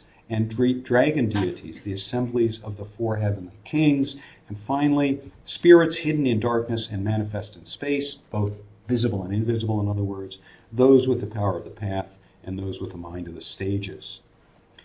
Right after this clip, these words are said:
Then it continues, altering,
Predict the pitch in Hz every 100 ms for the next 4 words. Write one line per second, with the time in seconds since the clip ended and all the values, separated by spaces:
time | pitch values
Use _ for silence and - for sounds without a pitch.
0 | _ - 107 104 104 98 - 147 151 143
1 | 135 - - - _ _ 107 113 113 120
2 | 110 104 101